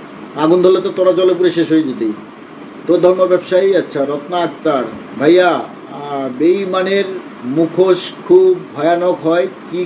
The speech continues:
কবে করেনি পরিমণির জন্য অপু বিশ্বাস? রাইট, আহ, শিশি,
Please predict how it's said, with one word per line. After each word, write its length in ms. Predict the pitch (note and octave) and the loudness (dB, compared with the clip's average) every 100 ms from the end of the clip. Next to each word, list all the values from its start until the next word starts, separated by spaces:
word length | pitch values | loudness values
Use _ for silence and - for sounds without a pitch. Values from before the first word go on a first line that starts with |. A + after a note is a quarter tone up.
| - | 0
কবে 420 | D#3+ D#3 F3+ G#3 G#3 - - - - D3+ | 2 4 2 2 -2 -12 -18 -18 -8 2
করেনি 340 | E3+ F#3 F#3+ E3+ | 4 4 0 0
পরিমণির 480 | E3+ F3 F3 F3+ | 0 0 -2 -2
জন্য 240 | D#3+ E3+ E3+ | 0 2 2
অপু 200 | D#3+ D#3 | 2 2
বিশ্বাস? 360 | D#3 C#3+ A2 | 0 0 -2
রাইট, 220 | C#3 D#3 D3+ - - - - C#3 | 2 2 2 -6 -18 -18 -10 -8
আহ, 100 | B2+ | -6
শিশি, 360 | D#3+ C#3+ B2 | -6 -4 -4